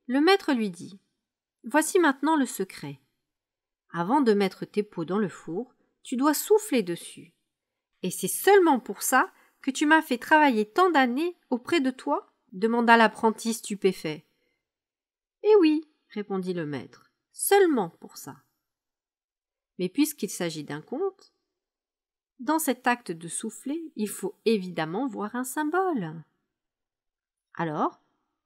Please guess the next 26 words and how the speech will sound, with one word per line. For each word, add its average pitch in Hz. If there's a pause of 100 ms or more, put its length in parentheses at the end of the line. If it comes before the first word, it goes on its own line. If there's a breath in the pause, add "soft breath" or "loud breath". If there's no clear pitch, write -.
(200)
moi 262
aussi 311
j'ai 220
un 208
secret 208
pour 196
faire 170
des 170
pots 175
résistants. 170 (1700)
Et 220
où 349
sont 330
ces 277
pots 262
résistants ? 262 (1300)
Mais 170
c'est 285
vous, 427
mon 302
Dieu, 233
c'est 339
vous, 427
là, 381
résistants, 359
solides. 381